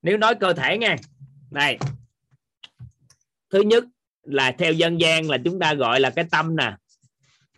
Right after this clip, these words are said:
Có tánh nè. Có tình nè. Thân thì chúng ta tách ra đất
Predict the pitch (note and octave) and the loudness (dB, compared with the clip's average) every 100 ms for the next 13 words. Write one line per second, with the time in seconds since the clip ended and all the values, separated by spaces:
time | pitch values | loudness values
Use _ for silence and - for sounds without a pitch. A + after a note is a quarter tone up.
0 | _ - D#3 D#3 E3 F#4+ E4+ G#2 - _ | _ -4 -2 -2 -2 -2 -4 -6 -12 _
1 | B2 - B2 - - _ _ _ _ _ | -20 -20 -20 -20 -20 _ _ _ _ _
2 | _ _ _ _ _ _ _ _ _ _ | _ _ _ _ _ _ _ _ _ _
3 | A#2+ B2+ D3+ C3+ C3 C3 B2 G2+ - _ | -10 -6 -2 0 0 0 -2 -4 -10 _
4 | _ _ _ _ _ _ _ _ - - | _ _ _ _ _ _ _ _ -20 -20
5 | _ _ _ _ _ _ - G3+ G3 F3 | _ _ _ _ _ _ -2 0 2 0
6 | C#3 F3+ F#3+ E3+ G#3+ - F#3 E3 D#3 F#3+ | 0 0 -2 -2 -2 0 2 2 2 0